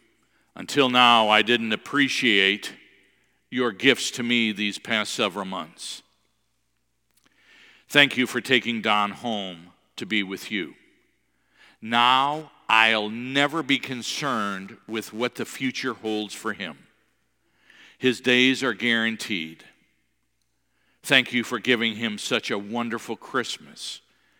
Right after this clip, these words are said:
Thank you for making his birthday last Sunday his best ever. Thank you for putting me in the hospital three weeks after he died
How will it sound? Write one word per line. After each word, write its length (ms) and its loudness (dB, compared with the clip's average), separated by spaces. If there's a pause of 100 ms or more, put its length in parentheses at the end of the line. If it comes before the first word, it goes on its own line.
(360)
Thank 320 0
you 80 2
for 160 -4
making 360 0
his 300 -4
birthday 460 0
last 300 2
Sunday 340 0
his 200 -6
best 360 -4
ever. 340 -4 (1080)
Thank 360 2
you 100 6
for 160 2
putting 380 4
me 140 6
in 80 4
the 100 6
hospital 580 2
three 320 0
weeks 380 0
after 320 2
he 160 0
died 840 4